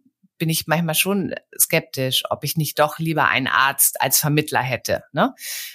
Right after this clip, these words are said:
Der mir das Ergebnis auch nochmal darlegt, der mich vielleicht auch irgendwie auf so ein Risiko aufmerksam macht. Nur, da, ist das in der Praxis überhaupt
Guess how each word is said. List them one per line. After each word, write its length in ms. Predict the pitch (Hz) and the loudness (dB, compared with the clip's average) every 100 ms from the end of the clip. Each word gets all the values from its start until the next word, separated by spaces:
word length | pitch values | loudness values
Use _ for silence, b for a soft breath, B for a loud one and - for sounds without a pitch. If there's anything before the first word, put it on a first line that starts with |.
| B | B
Der 120 | 165 | 2
mir 120 | 160 156 | 4 4
das 160 | 151 | 4
Ergebnis 420 | - 170 240 208 165 | 2 2 0 2 0
auch 80 | 175 | 2
nochmal 280 | 175 170 | 2 0
darlegt, 680 | 170 139 147 160 156 151 - | 2 4 4 0 -2 -2 0
der 340 | 156 143 139 80 | 4 4 4 0
mich 340 | 120 160 160 | -2 0 0
vielleicht 360 | 175 156 156 - | 2 0 2 -2
auch 180 | 151 | -2
irgendwie 220 | - 156 156 | -2 -2 0
auf 120 | - | 2
so 120 | 165 | 0
ein 20 | |
Risiko 440 | 160 208 190 - 170 | 2 2 0 0 4
aufmerksam 680 | 107 165 170 160 - 156 | 4 2 0 0 -2 -2
macht. 280 | 156 156 - | 0 -2 0
Nur, 220 | 165 160 B B B 196 - _ | 2 2 B B B -12 -16 _
da, 140 | 160 | 2
ist 240 | - 185 - | 2 0 2
das 120 | 175 | 0
in 120 | 175 | 2
der 160 | 160 156 - _ | 2 0 -8 _
Praxis 560 | - - 180 - 180 - | -8 -2 0 2 0 0
überhaupt 520 | 165 160 165 160 | 2 0 2 -2